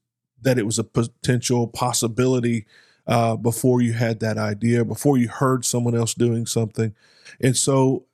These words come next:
learning and, and experiencing new ideas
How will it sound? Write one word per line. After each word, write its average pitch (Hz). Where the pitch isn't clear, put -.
learning 156
and, 120
and 113
experiencing 147
new 131
ideas 127